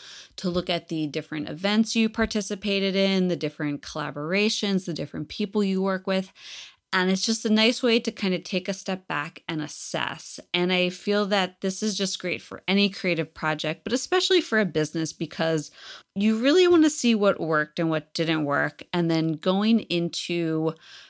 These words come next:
twenty nineteen, this is like your blank three hundred and sixty-five days where you get to try new things, or if there's something you've been really wanting to focus on, this is your year to do it.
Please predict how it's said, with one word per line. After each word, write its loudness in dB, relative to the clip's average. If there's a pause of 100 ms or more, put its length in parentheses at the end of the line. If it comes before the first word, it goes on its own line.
(140)
twenty 2
nineteen, 4
this -2
is -4
like 0
your 0
blank 0 (720)
three 6
hundred 4
and 6
sixty-five -4
days 2
where -2
you 0
get 0
to 0
try -2
new 4
things, -2
or -2
if -6
there's -8
something 0
you've 2
been 2
really 2
wanting 2
to -4
focus -2
on, -2
this -2
is -8
your -2
year -8
to -8
do -6
it. -4